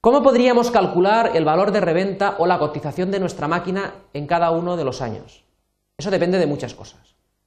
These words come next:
De los años de servicio, de las horas trabajadas o de los kilómetros recorridos, de la naturaleza de las tareas realizadas, de sus condiciones de trabajo, del abandono de la fabricación de un modelo,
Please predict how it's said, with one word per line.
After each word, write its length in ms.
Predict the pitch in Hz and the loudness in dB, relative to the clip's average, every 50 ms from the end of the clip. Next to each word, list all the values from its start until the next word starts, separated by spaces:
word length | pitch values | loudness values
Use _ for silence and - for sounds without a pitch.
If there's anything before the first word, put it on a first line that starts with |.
| _ _ _ _ _ | _ _ _ _ _
De 80 | - 123 | -4 -4
los 160 | 123 117 113 | -2 -2 -2
años 220 | 143 139 139 131 117 | -2 -2 0 0 -2
de 80 | 120 | -2
servicio, 640 | 117 123 123 151 208 202 - - 226 226 226 233 - | -4 -2 -2 0 0 -2 -2 -2 0 0 2 2 0
de 80 | 156 135 | 0 0
las 180 | 123 120 - | 0 -2 -2
horas 220 | 135 123 120 - - | -2 -4 -4 -4 -4
trabajadas 800 | 123 110 110 107 - 170 185 180 202 208 226 220 - - - _ _ _ _ _ | -4 -2 -2 0 0 0 0 2 0 0 -2 -4 -8 -14 -20 _ _ _ _ _
o 100 | 131 131 | -2 -2
de 60 | 127 | 0
los 120 | 123 117 - | -2 -4 -4
kilómetros 480 | - 120 120 120 120 120 120 113 107 | -6 -6 -4 -4 -4 -4 -4 -6 -6
recorridos, 720 | 113 113 - 110 120 151 175 170 190 202 214 214 - - - _ _ _ _ _ _ _ _ _ _ _ _ _ | -6 -6 -6 -4 -4 -2 -2 -2 -2 -4 -6 -8 -12 -18 -20 _ _ _ _ _ _ _ _ _ _ _ _ _
de 140 | - 143 160 | 0 2 2
la 120 | 160 151 | 4 4
naturaleza 640 | 156 147 - 147 143 143 139 156 185 185 185 175 156 | 2 2 2 2 2 4 4 4 2 2 2 0 2
de 100 | 147 139 | 2 2
las 340 | 135 131 - - - - - | 0 -2 -4 -10 -14 -6 -4
tareas 320 | 135 131 143 143 139 127 | -2 0 0 0 0 0
realizadas, 720 | 127 127 120 120 117 117 151 156 170 175 185 196 196 147 | 0 -2 -2 -2 -4 -2 -2 0 0 0 0 -2 -2 -4
de 80 | 143 117 | -6 -10
sus 120 | 123 120 | -10 -12
condiciones 520 | - 127 120 117 117 120 131 123 123 113 | -10 -10 -8 -8 -6 -6 -6 -6 -6 -6
de 80 | 117 110 | -6 -6
trabajo, 640 | 110 107 107 127 147 147 - 170 170 185 202 - - _ _ _ _ _ _ _ _ _ _ _ _ | -6 -4 -2 -2 -2 -4 -6 -10 -12 -12 -14 -18 -20 _ _ _ _ _ _ _ _ _ _ _ _
del 180 | 127 156 170 175 | 0 2 4 6
abandono 500 | 170 165 160 160 160 160 196 214 214 202 | 6 6 4 4 4 4 4 4 4 4
de 80 | 190 | 4
la 100 | 175 170 165 | 4 2 2
fabricación 540 | - 147 139 147 139 135 131 - 143 139 135 | 0 0 -2 0 -2 -2 -2 -4 -4 -6 -6
de 60 | 135 | -6
un 100 | 135 135 | -8 -6
modelo, 580 | 123 120 120 139 151 175 190 214 - - - | -6 -4 -2 -2 -2 -2 -4 -6 -8 -14 -18